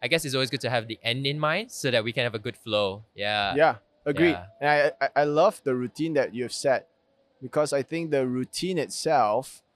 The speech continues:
Speaker 2: uh, having, like, a schedule Monday to Friday, um, what has helped me is that it has got me to think about, hey, what other activities can I include?
Speaker 1: Yeah.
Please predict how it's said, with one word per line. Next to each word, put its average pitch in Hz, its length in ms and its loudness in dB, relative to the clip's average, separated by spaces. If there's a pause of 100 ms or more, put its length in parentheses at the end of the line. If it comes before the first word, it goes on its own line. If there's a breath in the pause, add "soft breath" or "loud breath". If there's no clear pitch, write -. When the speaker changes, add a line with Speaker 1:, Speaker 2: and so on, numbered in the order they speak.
(260)
Speaker 2:
uh, 113 380 2
having, 139 280 2
like, 123 220 0 (600)
a 127 60 -2
schedule 135 680 4
Monday 127 260 0
to 131 80 0
Friday, 117 840 -2 (440)
um, 117 320 4
what 185 140 6
has 156 160 2
helped 156 240 4
me 127 560 -4
is 120 220 -6
that 120 300 2 (800)
it 143 180 2
has 135 220 2
got 147 280 4
me 160 180 -2
to 139 160 -6
think 151 280 -4
about, 117 340 4
hey, 156 180 0
what 123 200 2
other 139 180 2
activities 131 640 -4
can 127 140 -2
I 120 80 -4
include? 113 420 -4 (280)
Speaker 1:
Yeah. 110 220 2